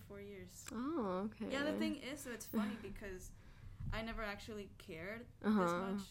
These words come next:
Speaker 1: so I was just here for the fun and to edit every now and then. But, um, sophomore year, when quarantine hit, I was part of this production. It was a documentary.
Speaker 2: Mm-hmm.
Speaker 1: Um, I don't, did you know Wells?
Speaker 2: Yeah, yeah,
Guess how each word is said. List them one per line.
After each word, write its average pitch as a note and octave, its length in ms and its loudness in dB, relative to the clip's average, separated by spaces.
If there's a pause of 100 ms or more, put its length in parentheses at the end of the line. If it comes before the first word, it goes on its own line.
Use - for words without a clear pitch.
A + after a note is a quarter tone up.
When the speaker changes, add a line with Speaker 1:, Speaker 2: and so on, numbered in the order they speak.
(160)
Speaker 1:
so G3 160 -6
I F#3 80 -2
was G#3 140 -6
just G3+ 200 -8
here G3 180 -8
for G3+ 140 -10
the F#3 100 -6
fun F3 380 -10
and F3 120 -8
to - 100 -10 (100)
edit E3 320 -8 (400)
every G3 160 -8
now G3+ 160 -8
and G#3 80 -6
then. A3 180 -8 (960)
But, G3+ 540 -2 (200)
um, F#3 420 -6 (200)
sophomore C4+ 440 -4
year, G3+ 420 -6 (120)
when G3 200 -8 (160)
quarantine G#3+ 540 -8
hit, F#3 320 -8
I F#3 40 -8
was F#3 200 -10
part F#3+ 240 -8
of F3 120 -10
this F3 160 -8
production. - 560 -10 (280)
It F#3+ 60 -8
was F#3 160 -8
a F3+ 100 -8
documentary. E3+ 640 -10 (240)
Speaker 2:
Mm-hmm. G3+ 300 4 (220)
Speaker 1:
Um, E3+ 360 -8 (180)
I F#3+ 40 -10
don't, G3 300 -8
did F#3+ 120 -6
you G3+ 80 -8
know A#3+ 200 -6
Wells? G#3 560 -10 (240)
Speaker 2:
Yeah, A3 160 12
yeah, F#3 100 10